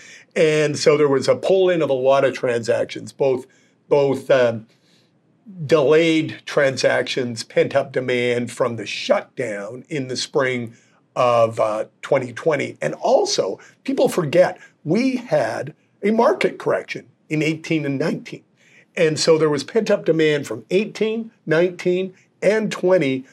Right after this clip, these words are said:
all shoved into twenty twenty-one, plus a, um, the, the, the crazed hyper-focus on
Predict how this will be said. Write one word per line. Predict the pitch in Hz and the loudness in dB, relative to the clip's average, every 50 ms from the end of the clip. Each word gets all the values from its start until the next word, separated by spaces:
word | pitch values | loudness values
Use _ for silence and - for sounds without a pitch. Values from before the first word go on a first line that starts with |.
| _ _ _ _ _ _ _ _ _ _ _ | _ _ _ _ _ _ _ _ _ _ _
all | 143 151 190 202 202 180 180 190 190 - | 6 6 8 8 8 6 4 2 0 -6
shoved | - - - 170 165 151 143 | -10 0 2 2 2 4 2
into | 151 151 143 135 139 139 131 120 - 127 | -2 -2 0 -2 -2 -2 -4 -6 -8 -10
twenty | 117 - - 160 156 151 | -10 -2 0 0 0 0
twenty-one, | 147 - 147 143 135 135 131 135 131 110 117 113 - - _ _ _ - | -2 0 0 0 0 2 2 2 2 2 0 -6 -14 -20 _ _ _ -2
plus | - 240 233 180 143 131 110 - - - _ _ _ _ _ _ - | 2 4 4 4 4 2 -2 -4 -8 -10 _ _ _ _ _ _ 0
a, | 165 147 147 147 139 135 135 135 135 139 135 135 135 135 139 | 2 2 4 4 4 2 2 2 2 2 2 0 0 0 -2
um, | - 151 135 127 127 123 120 127 117 - _ _ _ - | 0 0 0 2 2 0 0 -2 -8 -16 _ _ _ -18
the, | 151 139 135 135 - - - - | -18 -16 -12 -10 -10 -10 -10 -6
the, | 151 139 127 127 127 - | -2 -2 0 0 -2 -4
the | 139 - - _ _ | -8 -10 -10 _ _
crazed | - - - 170 170 165 160 156 127 - - | -8 0 4 4 4 6 4 2 0 -4 -8
hyper-focus | - - 180 170 156 - 160 147 135 - - 151 143 135 - 147 131 - - | -6 0 0 0 2 2 0 0 0 0 0 0 0 2 0 -2 -2 0 0
on | 147 127 123 120 110 117 | 2 2 2 0 -2 -6